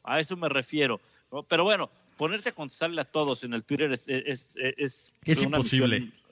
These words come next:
Speaker 1: es imposible, ¿no? Entonces, eh, pero si alguien de ustedes que, que me escucha y que criticó eso, bueno, por es-, a eso me refiero. Miami dejó pasar esa gran oportunidad en algún momento. Y ahora,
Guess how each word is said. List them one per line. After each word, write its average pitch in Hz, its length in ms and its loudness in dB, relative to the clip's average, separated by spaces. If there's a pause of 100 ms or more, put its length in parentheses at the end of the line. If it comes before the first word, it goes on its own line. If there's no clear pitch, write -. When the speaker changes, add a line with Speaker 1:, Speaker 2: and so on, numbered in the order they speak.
Speaker 1:
es 139 260 2
imposible, 110 460 -2
¿no? 131 80 -4
Entonces, 175 380 2 (280)
eh, 139 320 4
pero 147 600 2 (1000)
si 143 320 0
alguien 196 420 4
de 151 80 2
ustedes 156 420 2
que, 131 160 -2 (240)
que 117 140 0
me 110 100 -2
escucha 123 540 2
y 107 140 -4
que 110 160 -6
criticó 123 500 0
eso, 143 160 -2
bueno, 143 240 0 (100)
por 151 180 4
es-, 185 180 -2
a 151 100 2
eso 180 200 -6
me 160 120 -10
refiero. 123 380 -4 (420)
Miami 156 320 -4
dejó 143 260 -8
pasar 139 380 -4
esa 135 160 -10
gran 127 200 -4
oportunidad 113 720 -4
en 107 160 -6
algún 107 240 0
momento. 123 460 -2
Y - 100 2
ahora, 202 260 4